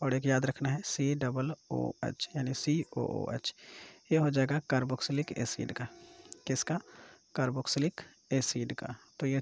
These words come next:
चार कम से कम आप क्रियाशील मूलक याद रखोगे। वीडियो कैसा लगा कमेंट करके ज़रूर बताइएगा।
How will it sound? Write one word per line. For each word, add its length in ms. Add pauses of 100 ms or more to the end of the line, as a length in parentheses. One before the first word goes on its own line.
चार 320
कम 180
से 180
कम 180
आप 160
क्रियाशील 420
मूलक 340
याद 200
रखोगे। 1200
वीडियो 200
कैसा 240
लगा 200
कमेंट 280
करके 220
ज़रूर 220
बताइएगा। 520